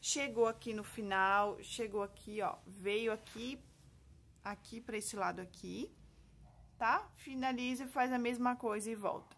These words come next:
Na verdade, eu vou fazer só duas carreiras brancas, tá? Vou fazer duas carreirinhas brancas. É, mas eu não vou fazer assim, tá? Eu vou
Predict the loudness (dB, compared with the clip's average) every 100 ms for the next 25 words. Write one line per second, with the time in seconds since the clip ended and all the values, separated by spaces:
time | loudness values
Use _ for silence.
0 | -6 -2 2 2 0 -2 -4 -2 -2 -2
1 | 0 0 0 0 0 0 0 0 -2 -4
2 | -10 -2 4 4 4 -8 -20 -20 -14 -14
3 | -8 -6 -6 -4 -4 -4 -4 -6 -4 -2
4 | 0 0 -2 -6 -12 -20 _ _ _ -20
5 | _ _ _ -8 -2 0 0 0 0 -2
6 | -2 0 2 2 -2 -4 -2 -2 -2 -6
7 | -6 -4 -4 -4 -6 -8 -16 _ -4 -2
8 | -2 -2 -2 2 4 4 2